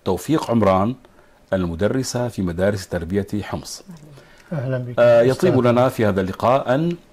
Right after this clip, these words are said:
Speaker 1: آه، نجيب عن تساؤلات أبناء الطلاب إن وردت على الاتصال حسب الأرقام الواردة أو على الصفحة المباشرة على التربوية في، آه، صفحة التربوية على الفيسبوك،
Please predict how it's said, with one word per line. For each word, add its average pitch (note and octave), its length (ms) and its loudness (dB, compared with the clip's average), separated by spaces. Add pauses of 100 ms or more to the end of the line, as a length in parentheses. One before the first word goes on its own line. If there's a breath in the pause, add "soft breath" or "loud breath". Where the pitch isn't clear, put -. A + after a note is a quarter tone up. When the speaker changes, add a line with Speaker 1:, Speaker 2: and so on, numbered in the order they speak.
(160)
Speaker 1:
آه، F#2+ 440 -2
نجيب A2+ 360 -2 (200)
عن F#2+ 140 -4
تساؤلات G2 540 0
أبناء F#2+ 200 0
الطلاب G2 400 0 (160)
إن F#2 120 -2
وردت F2 360 0
على F#2 140 0
الاتصال F#2 540 -2
حسب - 360 -4 (160)
الأرقام G2 440 -2
الواردة D3+ 520 2 (100)
أو G#3 280 4 (400 loud breath)
على B2 100 4
الصفحة C3 340 -4
المباشرة A2+ 440 0
على G2+ 120 2
التربوية G2+ 520 -2
في، F2+ 420 -6
آه، F2+ 260 -8
صفحة - 400 -6
التربوية G2 340 -2
على F#2 80 2
الفيسبوك، B2 580 -6